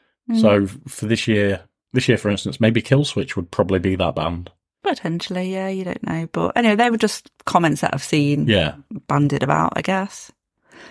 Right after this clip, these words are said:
Speaker 1: But I think, like we said, it, at least they're giving them a chance to headline.
Speaker 2: Yeah, they, they've got a headline.
Speaker 1: They've been around a long time, actually. They've got a big back catalogue.
Speaker 2: Yeah.
Speaker 1: Granted, as we said, the sound has changed, but,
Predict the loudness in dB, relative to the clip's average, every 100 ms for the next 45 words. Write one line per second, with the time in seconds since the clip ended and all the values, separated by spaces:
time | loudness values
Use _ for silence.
0 | -8 -2 0 2 2 2 2 2 0 0
1 | -2 -2 -4 -2 0 0 0 0 0 0
2 | 0 0 0 -2 -2 -4 -4 -2 -2 -2
3 | 0 0 0 -4 _ _ _ _ _ 0
4 | 2 4 2 2 0 2 2 2 -2 -4
5 | -6 _ -2 2 4 4 2 0 0 2
6 | 2 2 0 0 2 2 0 0 -4 -2
7 | 0 0 0 0 2 2 0 0 -2 -2
8 | -2 0 0 0 -4 -10 _ _ _ 2
9 | 2 2 -4 0 2 0 -4 -4 -4 -2
10 | -2 0 0 2 2 0 -4 -2 0 2
11 | 0 0 -2 -2 0 -2